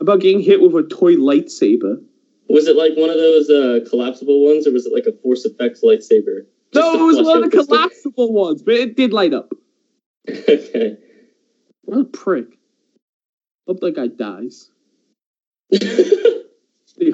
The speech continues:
Speaker 1: half kidding. I don't know, I don't like him. He's like, he's such a fucking little, uh, no, this podcast is about my cousin now. Sorry, gang. No, he's
Speaker 2: Okay.
Speaker 1: such a little fucking brat. And I'm sick of his
Speaker 2: <laughs>
Speaker 1: shit.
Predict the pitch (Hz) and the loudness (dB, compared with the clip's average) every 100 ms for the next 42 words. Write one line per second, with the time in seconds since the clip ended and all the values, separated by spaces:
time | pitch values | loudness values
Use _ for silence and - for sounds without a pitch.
0 | - 185 151 147 - 123 117 123 - _ | -2 -4 -4 -8 -2 -2 0 -6 -14 _
1 | _ - - _ _ _ 160 170 135 147 | _ -20 -20 _ _ _ -8 -4 -2 -2
2 | 175 165 - 123 - _ _ _ 208 302 | 0 0 0 -4 -12 _ _ _ -4 -2
3 | 269 - 233 226 - 285 311 311 - 269 | -2 -2 -6 -6 0 0 2 -2 0 -4
4 | - 240 247 240 175 - 170 - 143 214 | -2 -2 0 0 0 -2 0 0 -2 2
5 | 214 180 233 262 262 294 226 185 196 156 | 2 2 -2 -2 0 0 -2 -2 0 0
6 | - 165 135 139 127 127 196 147 143 143 | 0 -4 -2 -2 -2 0 0 0 0 -4
7 | 156 156 _ _ 220 185 - 254 254 233 | -6 -8 _ _ 0 0 0 2 2 2
8 | 285 359 480 370 240 247 254 - 240 247 | 0 2 4 4 2 -4 -4 -2 -2 0
9 | 185 123 - 165 160 147 202 143 - _ | -2 -6 -8 -2 0 0 -2 -4 -10 _
10 | 190 180 - 277 208 151 - - - - | -4 -2 -2 -2 -2 -2 -4 -10 -14 -6
11 | 175 - | -4 -4